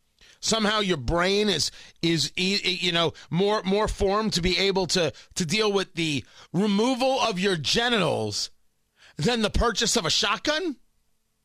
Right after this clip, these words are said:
I think it's a legit, uh, uh, uh, approach.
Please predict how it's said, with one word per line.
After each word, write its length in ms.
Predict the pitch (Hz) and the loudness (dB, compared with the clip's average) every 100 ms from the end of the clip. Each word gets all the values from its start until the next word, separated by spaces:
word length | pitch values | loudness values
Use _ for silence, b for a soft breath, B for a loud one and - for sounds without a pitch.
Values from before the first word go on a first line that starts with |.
| _ _ _ _ _ _ b b b b - | _ _ _ _ _ _ b b b b -10
I 60 | |
think 120 | 117 107 | -8 -8
it's 120 | - | -8
a 60 | |
legit, 480 | 95 82 - 117 123 _ | -10 -10 -6 -6 -6 _
uh, 180 | 101 98 | -16 -16
uh, 100 | 110 - | -18 -16
uh, 80 | - - | -18 -16
approach. 720 | 90 - 165 123 - - - | -14 -8 -6 -6 -8 -12 -12